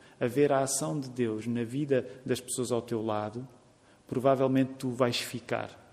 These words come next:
tu não vais estar no ir, tu vais encerrando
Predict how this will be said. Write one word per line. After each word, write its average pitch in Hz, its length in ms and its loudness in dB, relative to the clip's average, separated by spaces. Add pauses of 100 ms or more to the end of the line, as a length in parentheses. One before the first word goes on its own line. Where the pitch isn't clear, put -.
(200)
tu - 100 -12
não 120 140 0
vais 117 160 -2
estar 120 280 -6
no 117 200 -4
ir, 113 160 -4 (200)
tu 120 120 -8
vais 127 280 2 (220)
encerrando 123 880 2